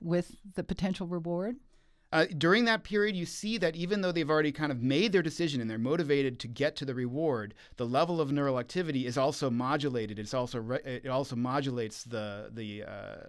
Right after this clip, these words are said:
Speaker 2: it's modulated by the expected reward the animal will get in the future.
Speaker 1: You've just received a big grant from the National Science Foundation under the new Brain Initiative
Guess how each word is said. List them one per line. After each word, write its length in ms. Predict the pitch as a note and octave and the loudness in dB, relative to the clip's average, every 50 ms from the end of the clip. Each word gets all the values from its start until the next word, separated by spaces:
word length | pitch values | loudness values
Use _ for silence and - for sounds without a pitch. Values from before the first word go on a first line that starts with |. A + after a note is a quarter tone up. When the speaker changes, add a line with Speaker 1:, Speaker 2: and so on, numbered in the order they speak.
| - - | -16 -14
Speaker 2:
it's 260 | B2 A#2+ A2+ A#2 - C3+ | -12 -10 -10 -8 -4 -2
modulated 500 | C3+ C#3+ D3+ C3+ C3+ C#3 B2 A#2+ A#2 - | 2 2 2 2 2 -2 -2 -2 -4 -2
by 360 | C3+ C3 C#3+ D3+ D3+ C#3 B2 | 2 4 6 6 6 4 2
the 100 | A2+ A2 | -2 -6
expected 480 | G#2+ - - _ A2+ G#2 - - G2 | -8 -10 -10 _ -10 -10 -10 -12 -14
reward 460 | G2 G2+ F#2+ F#2 G#2 G#2 G2 F#2+ F#2 F2 F2+ | -12 -12 -12 -10 -10 -10 -10 -10 -12 -12 -12
the 100 | G2 F#2+ | -12 -12
animal 260 | F#2+ F#2+ F#2 F2+ F2+ | -10 -10 -12 -12 -14
will 100 | E2+ F2 | -14 -14
get 200 | F2 F2 E2+ - | -14 -14 -14 -16
in 60 | - | -16
the 60 | E2 | -20
future. 400 | - - F2 F2+ - - - - - - - - - _ _ _ - _ - - | -18 -16 -16 -16 -16 -18 -20 -20 -20 -20 -20 -20 -20 _ _ _ -20 _ -12 0
Speaker 1:
You've 320 | - B3 A#3+ A#3+ C4 A#3+ A3+ | 0 2 6 6 4 6 8
just 200 | C#4 C4 C4 - | 8 8 8 6
received 360 | A#3+ G#3+ - C4 A#3+ F#3+ F#3+ | 0 2 6 6 6 6 4
a 40 | F3 | 4
big 220 | E3 G3 F#3+ F3+ | 6 4 4 4
grant 340 | E3+ F#3 F#3 F#3 F3+ D#3 - | 4 4 4 4 4 2 -2
from 300 | - - G3 E3+ E3 E3+ | -4 -2 0 2 2 2
the 120 | E3 D#3+ | 2 2
National 380 | E3 E3 D#3+ D#3+ D#3+ - F#3 E3 | 2 2 2 0 0 0 -2 -4
Science 400 | - - F#3 F3 E3+ E3+ E3 D#3+ | -2 -2 0 2 4 4 2 2
Foundation 680 | - F3 E3 D#3+ D#3 D#3 D3+ D3+ C#3+ - - D3 C#3+ D3+ | 0 0 0 0 2 0 0 0 -2 -2 -2 -2 -2 -2
under 200 | D3+ D#3 D3+ D3 | -2 -4 -4 -4
the 240 | D3 D3 C#3+ D3 C#3 - - | -4 -4 -4 -6 -8 -6 -4
new 160 | F#3 E3 D3+ | -2 -2 -2
Brain 360 | D3+ D3+ - - E3 E3+ F3 D#3+ | -2 0 0 2 4 6 4 4
Initiative 540 | D3+ D3+ D3 D3 - - D#3+ D3+ D3+ E3 | 4 2 0 -2 -2 -4 -4 -4 -4 -6